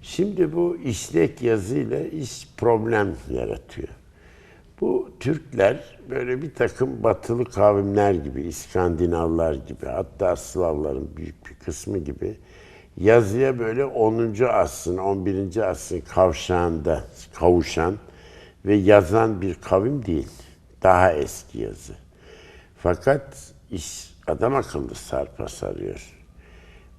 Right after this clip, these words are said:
Bunların hakkında başka milletlerin de yazıları var. Bu çok önemli bir şey, kayıtları var.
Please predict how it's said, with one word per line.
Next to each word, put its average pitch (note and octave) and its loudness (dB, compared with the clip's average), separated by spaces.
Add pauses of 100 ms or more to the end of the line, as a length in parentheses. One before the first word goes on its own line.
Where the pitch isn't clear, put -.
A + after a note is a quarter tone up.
Bunların G#2+ 2
hakkında A#2 0
başka G#2+ 0
milletlerin G#2+ 0
de G#2 2
yazıları A#1+ -4
var. - -16 (220)
Bu C#2+ -12
çok G#2+ -2
önemli F#2 -2
bir C#2+ -6
şey, - -12
kayıtları C#2+ -2
var. - -10